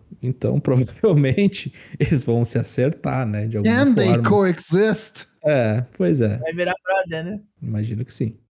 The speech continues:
Speaker 3: Gosto muito que o Okada chegou e falou, "Não faria sentido fazer um evento desse sem mim."
Speaker 1: Temos aí quatro lutas anunciadas já pro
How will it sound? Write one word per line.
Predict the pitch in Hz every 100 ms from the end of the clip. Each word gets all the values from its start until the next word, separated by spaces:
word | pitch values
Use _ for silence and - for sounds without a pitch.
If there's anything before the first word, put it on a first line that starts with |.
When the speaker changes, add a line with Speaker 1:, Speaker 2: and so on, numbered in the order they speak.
| -
Speaker 3:
Gosto | 226 262 294
muito | 320
que | -
o | 330
Okada | 320 - 294
chegou | - 240 254
e |
falou, | 285 320 254 247
"Não | 262 440
faria | - 370 269 294 349
sentido | - - 320 214 - 311 359 277
fazer | - 233 214 247
um | 233
evento | 202 202 220 214
desse | 175 214 220
sem | 214 240 247
mim." | 156 147 147 - _ _ _ -
Speaker 1:
Temos | 240 180
aí | 175
quatro | 180 180 190 - 156
lutas | 160 170 127
anunciadas | 127 131 131 113 113 110 110
já | 110
pro | 110 117 107 104 98 98